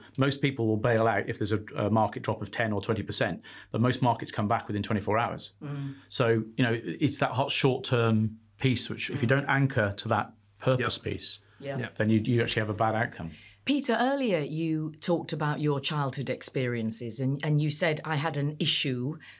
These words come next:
Speaker 2: with money." Tell us a little bit more, if you're happy to, about what, what happened and, and how that then led you to get into this, this area.
Speaker 3: Yeah, sure. So,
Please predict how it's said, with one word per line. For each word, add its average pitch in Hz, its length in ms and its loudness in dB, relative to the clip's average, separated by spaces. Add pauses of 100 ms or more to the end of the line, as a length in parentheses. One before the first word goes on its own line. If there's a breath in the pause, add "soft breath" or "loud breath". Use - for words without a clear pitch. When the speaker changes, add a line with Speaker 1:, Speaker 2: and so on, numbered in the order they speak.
(120)
Speaker 2:
with 135 220 -2
money." 135 600 0 (720 loud breath)
Tell 285 180 4
us 269 140 4
a 254 40 6
little 233 220 4
bit 165 180 0
more, 165 300 4
if 185 140 0
you're 131 120 2
happy 139 280 -6
to, 147 420 -2
about 151 420 2
what, 151 320 0
what 151 220 0 (260)
happened 151 720 0
and, 160 260 2
and 165 160 2
how 165 220 2
that 151 240 0
then 147 360 2
led 147 380 2
you 131 220 0
to 135 160 -4
get 131 160 0
into 135 360 0
this, - 500 0
this - 440 0
area. 123 520 -4 (100)
Speaker 3:
Yeah, - 140 -14
sure. - 260 -8 (400 loud breath)
So, 131 380 4